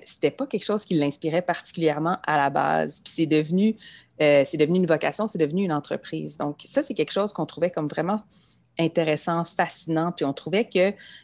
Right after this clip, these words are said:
avait l'air vraiment de, de se sentir à la bonne place, puis de sentir qu'il investissait tout, euh, toute son énergie à faire la bonne chose. Puis, euh,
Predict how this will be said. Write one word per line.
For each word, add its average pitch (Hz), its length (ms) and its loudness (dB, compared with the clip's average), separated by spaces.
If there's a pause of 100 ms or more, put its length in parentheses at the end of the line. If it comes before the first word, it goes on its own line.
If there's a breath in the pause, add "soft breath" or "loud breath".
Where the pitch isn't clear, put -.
avait 156 200 4
l'air 180 280 4
vraiment 180 360 0
de, 170 140 4 (100)
de - 120 0
se - 160 -4
sentir 185 460 0
à 160 40 4
la 147 140 2
bonne 160 320 2
place, - 460 -6 (480 soft breath)
puis 151 80 -8
de 143 100 4
sentir 151 400 0
qu'il 170 120 0
investissait 151 640 -2
tout, 202 340 0
euh, 143 260 0 (440 loud breath)
toute 214 140 2
son 170 200 0
énergie 156 720 -2 (160)
à 151 360 0 (120)
faire 156 240 2
la 139 160 2
bonne 143 200 2
chose. 165 580 -4 (520 soft breath)
Puis, 147 300 0
euh, 131 400 0